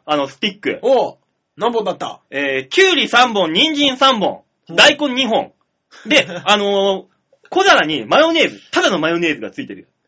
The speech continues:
Speaker 1: これで九百八十円。
Speaker 2: えー、大根が、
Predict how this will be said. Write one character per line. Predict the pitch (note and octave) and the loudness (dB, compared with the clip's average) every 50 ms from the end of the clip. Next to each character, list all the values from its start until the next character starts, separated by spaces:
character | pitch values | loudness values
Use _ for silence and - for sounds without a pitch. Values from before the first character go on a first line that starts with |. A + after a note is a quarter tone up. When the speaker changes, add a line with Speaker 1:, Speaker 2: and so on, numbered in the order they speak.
| _ _ _ _ _ | _ _ _ _ _
Speaker 1:
こ | - D4 | -4 -2
れ | D4 D4 | -2 0
で | C#4+ | 0
九 | D4 C4+ | 0 0
百 | G#3 - | 0 -2
八 | F#3+ - | -4 -6
十 | - - - - | -8 -10 -12 -14
円。 | - - _ _ _ | -14 -18 _ _ _
Speaker 2:
え | A2+ | -18
ー、 | A#2 B2 C3 C3+ C#3 D3 D3 D3 D3 C#3 C3 A2+ - - _ _ | -14 -12 -8 -8 -6 -6 -4 -4 -6 -6 -8 -10 -16 -20 _ _
大 | - E3 A3+ F4+ G#4 | -6 -4 0 0 0
根 | G#4 G#4 - A4 A4 G#4 G4+ G4+ F#4+ | 0 0 0 -2 -2 -2 -4 -4 -4
が、 | F#4+ F#4 F4 E4 E4 E4+ | -2 0 0 0 -2 -4